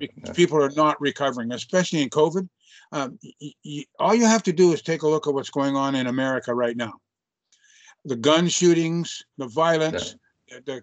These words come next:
Speaker 1: crazy irrational activity that's going on, the hate, that's all stress responses. That's
Speaker 2: Yeah.
Speaker 1: changed brain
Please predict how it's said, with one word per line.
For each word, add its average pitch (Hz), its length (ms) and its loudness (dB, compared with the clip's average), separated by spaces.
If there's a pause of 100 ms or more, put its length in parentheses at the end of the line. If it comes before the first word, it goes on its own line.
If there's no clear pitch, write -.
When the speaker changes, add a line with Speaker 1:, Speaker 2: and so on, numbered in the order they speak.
Speaker 1:
crazy 165 640 0
irrational 147 760 -2
activity 160 560 0
that's 151 160 -6
going 156 320 0
on, 151 320 0 (360)
the 127 140 -6
hate, 170 540 2 (480)
that's 170 420 2 (100)
all 175 360 4
stress - 680 -4
responses. 143 920 -6 (280)
That's - 240 -4
Speaker 2:
Yeah. - 140 -2
Speaker 1:
changed 180 440 2
brain 175 240 -10